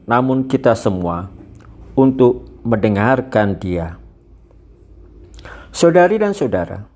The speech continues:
apa yang menarik? Yang menarik adalah bahwa ketika hendak turun dari Gunung Tabor, Tuhan mengatakan kepada tiga murid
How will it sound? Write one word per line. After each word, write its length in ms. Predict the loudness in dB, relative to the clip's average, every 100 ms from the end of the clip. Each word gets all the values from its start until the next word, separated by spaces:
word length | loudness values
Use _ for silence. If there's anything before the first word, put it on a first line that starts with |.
| _ _ _ _ _ _
apa 220 | -2 2
yang 160 | 2 2
menarik? 400 | 0 -2 -4 -8 -12 -20 _ _ _ _ _ _ _ _ -20 -20 -20 _
Yang 160 | 2 4
menarik 400 | 2 2 4 2
adalah 560 | 2 0 0 -2 -6 -12 _ _ _ _ _ _ _ _
bahwa 560 | 0 2 4 4 2 -6 _ _ _ _ _ _
ketika 960 | -6 -6 -4 -10 -6 0 2 2 -2 -10 -8 -2
hendak 560 | 2 2 0 -6 -10 2
turun 640 | 4 4 0 -2 -10 -16 _ _ _ _ _ _
dari 240 | 0 2 2
Gunung 400 | 0 0 0 0
Tabor, 560 | 2 2 2 0 -6 -16 _ -20 _ -20 _ _ _
Tuhan 320 | -6 0 2 2
mengatakan 880 | 2 2 2 0 2 2 2 -2
kepada 320 | -2 0 2 2
tiga 320 | 2 2 2
murid 480 | 2 0 0 -4